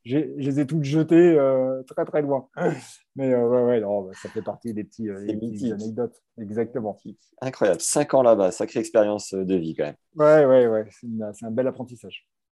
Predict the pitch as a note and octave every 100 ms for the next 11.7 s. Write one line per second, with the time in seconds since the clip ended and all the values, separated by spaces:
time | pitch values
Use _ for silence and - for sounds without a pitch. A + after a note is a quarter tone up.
0 | - B2+ - - - E3 E3 D3 C3 B2
1 | A#2+ B2 C#3 C#3+ C#3 D3 D3 C#3+ A#2 A2+
2 | A2 F#2+ A2+ D3+ C#3+ C#3 D3 - D3 B2+
3 | C3+ A#2 A#2 - C#3+ B2+ A2 - - B2
4 | A#2 A2 A2+ G2 F#2 A2+ A2 - G#2 G#2
5 | A#2+ C3 E3 - - - A2 G#2 A2 G#2+
6 | G#2+ G#2+ G#2+ A2+ - G#2 G2 F#2+ F2+ F2
7 | E2 _ _ _ _ _ - - F2+ F#2+
8 | F2+ F2+ - G#2 G2 F2+ F2+ - G2+ D3+
9 | C#3+ G#2 G2+ G#2+ A2 G2+ G2 G2 G2 G2+
10 | F2+ A2 G#2+ F#2+ E2+ F#2 F2+ - F#2 F2+
11 | G2+ A2 F#2 - E2+ F2